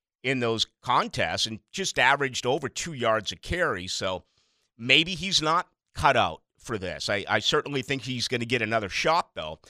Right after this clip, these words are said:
during the twenty twenty-three season. On defense, a lot of things to take a look at as well, including getting after the quarterback. Are they gonna charge, uh, you know, are they gonna change that scheme to more of a four three? Uh,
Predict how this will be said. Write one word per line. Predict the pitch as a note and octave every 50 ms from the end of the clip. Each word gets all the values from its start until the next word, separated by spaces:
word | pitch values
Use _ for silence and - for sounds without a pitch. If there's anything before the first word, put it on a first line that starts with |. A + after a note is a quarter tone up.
| - - _ _ _ _
during | - B2+ A2+ A2 G#2+
the | G#2
twenty | - - - A#2 A2 G#2 G2+
twenty-three | - - G#2 F#2+ F2 E2+ - - G2 G2 G2+
season. | F#2+ - F#3 F#3 F3+ D3+ A2 A2
On | D3+ A3+ F#3 B2+
defense, | - B3 C4 - - A#3+ B3 B3 -
a | F#3+
lot | G3+ G#3+
of | A3 G#3+
things | A3 A#3+ A#3 -
to | -
take | - A3 A3+ G#3+
a | A3
look | G#3+ A3 A#3 A3+ -
at | A3+ A3 A3+ A3+ A3+
as | A3+ G#3 G3+
well, | A#3 B3 B3 A3 D#3 - - _ _ _ _ _ _ _
including | - G3+ G#3 G3+ F3+
getting | D#3 F#3+ G3+ A3 A3 G#3+
after | G#3+ A3 G#3 - - F#3+
the | D#3 -
quarterback. | - - E3 D#3 B2+ A2+ G#2 G2+ F#2+ E2+ E2+ -
Are | A#2+ C3+
they | D3+
gonna | D3+ F3 E3+
charge, | - - - G3 F#3+ G3 G3+ G#3 F#3+ E3 - - -
uh, | D3+ C#3+ C3 -
you | F3+ F3
know, | E3+
are | D#3
they | D#3 F3
gonna | F3 G3+ G3
change | - - - A3 G#3 A3 G#3+ G3+ E3+ -
that | - D#3 C#3 B2 - -
scheme | - - - B2 A2 F2+ D#2+ D2 _ _ _ _ _ _ _ _ _ _ _ _ _ _ _ _ _ _ _ _ _ -
to | - F3
more | E3 D#3 D#3 D3+ C#3+
of | C3+ A2 C3
a | B2+
four | - - - C#3 C3 B2 A#2
three? | A2 - - B2 A2 A2 A2 G2+ F#2 E2 D2+ D2+ - A2+
Uh, | A#2+ A#2 A2